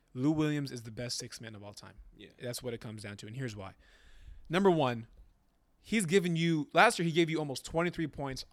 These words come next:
Speaker 1: off the bench. This year he's given you almost twenty-one points a game, leading his Clippers team without a Tobias Harris to the playoffs. They have a culture there, and they have a bunch of hard-nosed dudes, and it starts with Lou Williams. You look at the, if you just watch a Clippers game, fourth quarter,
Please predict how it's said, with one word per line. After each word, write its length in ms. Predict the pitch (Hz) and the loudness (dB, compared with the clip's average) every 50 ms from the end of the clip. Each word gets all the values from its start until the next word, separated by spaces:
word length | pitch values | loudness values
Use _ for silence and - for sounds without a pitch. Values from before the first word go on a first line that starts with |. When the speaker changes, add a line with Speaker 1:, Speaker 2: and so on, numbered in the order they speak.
| - - | 2 4
Speaker 1:
off 220 | 156 175 170 - | 4 4 4 2
the 100 | - 151 | -2 -4
bench. 540 | 135 117 135 117 110 110 110 - - - - | -4 -2 0 0 0 0 -2 -8 -10 -10 -6
This 260 | - 156 170 170 - - | -4 -2 -2 -2 -2 -4
year 80 | 156 | -6
he's 120 | 147 139 131 | -6 -6 -6
given 240 | 139 147 139 139 | -6 -6 -6 -6
you 140 | 139 135 135 | -6 -8 -8
almost 300 | 135 135 131 127 120 - | -8 -8 -8 -8 -10 -10
twenty-one 440 | - - 160 156 165 156 156 151 139 | -8 -4 0 0 2 2 2 0 0
points 240 | - 143 139 139 143 | -2 -2 -2 -2 -2
a 60 | 131 | -2
game, 320 | 120 131 123 123 120 117 113 | -4 -6 -6 -8 -8 -8 -6
leading 280 | 131 147 180 180 185 | -4 -4 -2 -2 -2
his 180 | 151 160 165 139 | -4 -4 -6 -6
Clippers 360 | - - 165 160 143 143 131 | -4 -4 -2 -2 -2 -4 -4
team 180 | - 147 131 123 | -6 -6 -6 -6
without 280 | 123 127 - 151 175 | -6 -2 0 0 0
a 20 | 175 | 0
Tobias 420 | - 160 135 135 131 123 117 - | -2 -4 -4 -4 -2 -2 -2 -2
Harris 300 | 127 120 117 113 - - _ _ _ _ - | -4 -4 -8 -10 -12 -16 _ _ _ _ -6
to 100 | - 185 | -4 -4
the 100 | 196 175 | -2 -2
playoffs. 460 | 185 226 226 175 117 101 - - - _ _ _ _ | -2 0 0 0 -2 -4 -6 -12 -16 _ _ _ _
They 80 | - 143 | -2 2
have 160 | 160 170 147 | 2 2 2
a 40 | 135 | 0
culture 460 | - - 151 156 143 - 160 156 151 | 0 0 0 0 0 0 -2 -2 -2
there, 340 | 135 131 135 135 139 139 131 | -2 -2 0 2 2 2 2
and 220 | 123 123 123 117 - - - - | 0 -2 -6 -10 -14 -18 -12 -6
they 60 | - | -2
have 100 | 147 147 | -2 -2
a 40 | 143 | 0
bunch 220 | 135 151 147 143 - | 0 0 0 0 0
of 80 | 123 | 0
hard-nosed 500 | 131 147 156 156 151 147 147 147 131 123 | 2 2 2 2 2 2 0 0 0 -2
dudes, 260 | 135 139 135 135 135 - | -2 0 0 -2 -2 -4
and 120 | 135 131 | -6 -6
it 40 | 135 | -6
starts 220 | - - 151 143 | -4 -4 -4 -6
with 120 | - 127 131 | -6 -8 -8
Lou 80 | 139 | -6
Williams. 420 | 135 135 131 123 107 101 98 - - _ _ _ | -6 -6 -6 -6 -8 -12 -14 -16 -18 _ _ _
You 80 | - 143 | -10 -8
look 140 | 151 190 175 | -8 -6 -8
at 80 | 151 | -8
the, 160 | 139 - 143 139 | -8 -6 -6 -6
if 100 | 131 - | -6 -4
you 80 | 156 | -4
just 160 | 190 202 - | -4 -2 0
watch 220 | 151 160 165 160 - | 2 4 2 2 2
a 40 | 139 | -2
Clippers 300 | - 160 147 127 131 113 | -4 -4 -4 -4 -4 -6
game, 180 | 127 120 117 - | -8 -8 -10 -6
fourth 260 | - 156 170 180 - - | -2 0 0 0 0 -2
quarter, 400 | - 156 151 147 143 139 139 | -2 -2 -2 0 -2 -4 -6